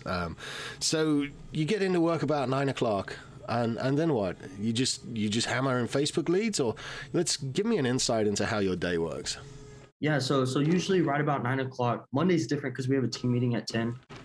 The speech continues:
Speaker 2: um, but every other day is usually the same. So I'll, I'll get into the office usually about nine o'clock.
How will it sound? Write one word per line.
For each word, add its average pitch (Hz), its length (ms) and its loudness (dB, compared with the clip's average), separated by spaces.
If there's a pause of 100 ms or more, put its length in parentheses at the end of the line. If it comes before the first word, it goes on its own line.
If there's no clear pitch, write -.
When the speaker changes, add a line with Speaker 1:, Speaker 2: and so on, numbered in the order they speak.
(120)
Speaker 2:
um, 98 280 -2
but 107 160 -2
every 131 220 2
other 127 160 4
day 127 160 4
is 117 100 0
usually 113 280 0
the 101 100 0
same. 95 280 -4
So 101 160 -2
I'll, 98 400 0
I'll 120 80 -2
get 156 180 2
into 151 140 2
the 139 60 2
office 127 400 0
usually 127 180 0
about 113 200 -2
nine 107 180 -2
o'clock. 110 420 -4